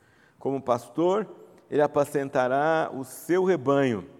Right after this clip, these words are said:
E entre os seus braços recolherá os cordeirinhos e os carregará no colo. As que amamentam, ele guiará mansamente." Até aqui. Amém. Pela leitura da palavra de Deus.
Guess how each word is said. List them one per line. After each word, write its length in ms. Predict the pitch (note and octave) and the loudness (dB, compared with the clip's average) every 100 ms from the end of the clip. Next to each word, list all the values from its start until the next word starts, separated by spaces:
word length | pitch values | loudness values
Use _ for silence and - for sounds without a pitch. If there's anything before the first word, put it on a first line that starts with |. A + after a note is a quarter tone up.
| - _ _ _ - | -20 _ _ _ 2
E 80 | |
entre 200 | E3+ F#3 | 4 4
os 60 | G3 | 2
seus 220 | G#3 A3 | 4 4
braços 380 | D3+ F3 F#3+ E3+ | 8 8 8 2
recolherá 480 | F3 F3+ F3 D#3+ F3 | -4 0 2 4 4
os 140 | F3 | 2
cordeirinhos 720 | - F3+ F3 E3 E3 F#3+ E3 | 2 4 6 4 4 0 -2
e 20 | D3+ | -2
os 140 | D3 | -2
carregará 440 | D#3 E3+ D#3 D3+ D#3+ | 0 2 2 2 2
no 120 | E3+ | -2
colo. 640 | - C3 B2+ A2 F2 - - _ _ _ | -4 2 2 2 -6 -14 -20 _ _ _
As 160 | - - | -14 -4
que 80 | D#3 | -2
amamentam, 840 | D#3 C#3 C3+ D#3 F3 F3 F#3+ F#3 - - - - | 0 0 0 0 0 0 -2 -2 -10 -20 -20 -8
ele 360 | C3+ D#3 D#3 | -4 -2 -4
guiará 720 | C3+ B2 C3 A#2 G#2+ B2+ C3+ C#3 - _ - | -8 -4 -2 -2 -2 -2 -4 -10 -20 _ -18
mansamente." 880 | G#2 A2+ B2+ - A2 A2 - _ - | -12 -10 -12 -12 -12 -12 -16 _ -16
Até 180 | - A#2+ | -10 -10
aqui. 360 | A#2+ - A2+ A#2 _ _ _ - _ _ _ - | -10 -12 -12 -14 _ _ _ -20 _ _ _ -16
Amém. 440 | G#2+ B2 B2 A#2+ - - _ _ _ _ - - | -10 -8 -8 -10 -18 -20 _ _ _ _ -20 -6
Pela 180 | A#2 | -2
leitura 340 | A#2+ A2+ B2 A#2 | 0 -2 -4 -4
da 100 | A2+ | -4
palavra 380 | A#2 G#2+ G#2 G#2+ | -2 -4 -4 -6
de 140 | G#2+ | -8
Deus. 580 | F2+ - - - - | -10 -14 -20 -20 -20